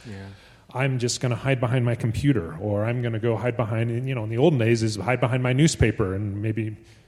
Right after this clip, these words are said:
Speaker 2: you know, what, whatever. But th-, I, I don't want to engage. It,
Speaker 1: Yeah.
Speaker 2: the pressure is there.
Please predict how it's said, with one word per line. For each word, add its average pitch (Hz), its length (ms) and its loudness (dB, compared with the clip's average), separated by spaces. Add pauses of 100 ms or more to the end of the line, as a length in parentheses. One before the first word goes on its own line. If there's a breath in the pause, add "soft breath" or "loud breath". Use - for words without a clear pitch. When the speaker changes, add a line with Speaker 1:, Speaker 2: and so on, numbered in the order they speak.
(140 loud breath)
Speaker 2:
you 110 100 -4
know, 107 120 -2
what, 120 360 -4
whatever. 117 640 0
But 147 180 -6 (1160 loud breath)
th-, 143 120 -10 (100)
I, 131 140 -6 (120)
I 139 100 -6
don't 135 300 -2
want 131 280 -6
to 127 100 4 (120)
engage. 113 840 -2 (220)
It, - 160 -8
Speaker 1:
Yeah. 117 80 -16
Speaker 2:
the 113 100 -4
pressure 135 520 0
is 98 180 -4
there. 95 400 -8